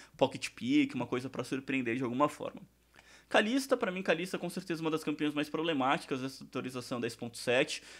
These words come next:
porque ela recebeu muita presença na rota superior, apesar de competitivamente ela ainda ser um pocket na rota superior, ela não é meta, ela não é assim, ela é meta, mas ela não é, todo jogo ela vai pro top, entendeu? Ela até tá recebendo muito mais escolhas,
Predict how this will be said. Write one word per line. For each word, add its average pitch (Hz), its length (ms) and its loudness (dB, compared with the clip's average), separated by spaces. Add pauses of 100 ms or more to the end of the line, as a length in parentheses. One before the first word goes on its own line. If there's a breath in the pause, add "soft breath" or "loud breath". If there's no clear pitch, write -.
porque - 200 0
ela 131 80 6
recebeu 135 280 2
muita 139 480 0
presença 147 540 -2
na 135 60 0
rota 143 200 -2
superior, 131 520 -2 (260 loud breath)
apesar 151 460 6
de 180 120 -4
competitivamente 170 720 -2
ela 143 100 4
ainda 143 160 2
ser 151 120 0
um 160 100 0
pocket 151 600 2
na 127 80 0
rota 131 220 -2
superior, 131 280 -2
ela 135 100 -2
não 123 80 -2
é 147 200 0 (340 loud breath)
meta, 127 460 4
ela 139 60 4
não 151 60 6
é 185 40 4
assim, 190 400 -2 (480)
ela 214 160 2
é 220 40 2
meta, 151 300 2
mas 127 200 0
ela 175 180 4
não 190 100 2
é, 208 160 6 (680 loud breath)
todo 240 320 12
jogo 185 300 6
ela 175 80 8
vai 160 120 6
pro 147 140 -2
top, 123 380 4
entendeu? 127 320 2
Ela 143 100 8
até 180 240 4
tá 214 140 0
recebendo 185 500 -2
muito 220 640 0
mais 180 420 0
escolhas, 165 640 0